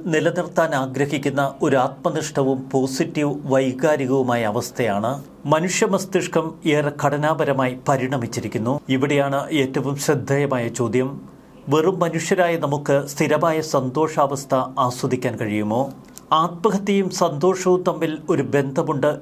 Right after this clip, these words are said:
എന്ന് കരുതുന്നവർക്ക് മുന്നിലാണ് ഇത്തരം ചോദ്യങ്ങൾ ഉയർന്നു വരുന്നത്. ഏതൊരു ആത്മഹത്യക്ക് പിന്നിലും സങ്കീർണമായ ഒരു മാനസിക പ്രക്രിയയുണ്ട്. ജീവിതത്തിൽ വിജയിച്ചു എന്നവർ അവകാശപ്പെടുന്ന,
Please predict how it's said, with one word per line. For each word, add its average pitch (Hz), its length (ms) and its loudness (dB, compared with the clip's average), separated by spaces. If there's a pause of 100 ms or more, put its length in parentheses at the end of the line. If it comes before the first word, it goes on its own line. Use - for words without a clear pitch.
എന്ന് 131 180 0 (140)
കരുതുന്നവർക്ക് 143 720 0
മുന്നിലാണ് 127 440 0 (180)
ഇത്തരം 143 420 0
ചോദ്യങ്ങൾ 127 420 0 (200)
ഉയർന്നു 127 320 2
വരുന്നത്. 104 480 -2 (520)
ഏതൊരു 175 260 4
ആത്മഹത്യക്ക് 175 720 0
പിന്നിലും 151 400 -2 (100)
സങ്കീർണമായ 147 960 2
ഒരു 135 140 2 (100)
മാനസിക 139 440 0 (180)
പ്രക്രിയയുണ്ട്. 123 760 0 (240)
ജീവിതത്തിൽ 196 500 0
വിജയിച്ചു 180 540 2 (180)
എന്നവർ 147 460 2
അവകാശപ്പെടുന്ന, 151 760 0